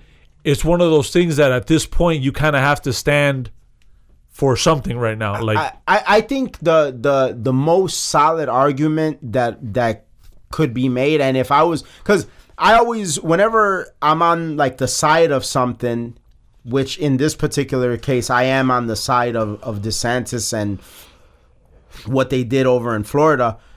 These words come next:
Speaker 2: But I always look at, like, well, what, in, in my mind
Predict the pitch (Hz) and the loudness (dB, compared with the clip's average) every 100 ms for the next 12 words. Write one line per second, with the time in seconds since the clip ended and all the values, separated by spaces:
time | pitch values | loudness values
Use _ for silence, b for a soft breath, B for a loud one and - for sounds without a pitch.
0 | b b b b _ 123 127 170 156 175 | b b b b _ -2 2 4 6 6
1 | 185 170 135 147 170 160 143 143 131 110 | 6 4 0 0 2 2 0 2 0 -2
2 | 117 135 131 151 180 175 - - 196 147 | -2 0 2 4 4 2 -16 -8 -4 -2
3 | 151 156 139 160 208 190 151 143 143 139 | -2 -2 2 4 2 2 2 2 -2 -6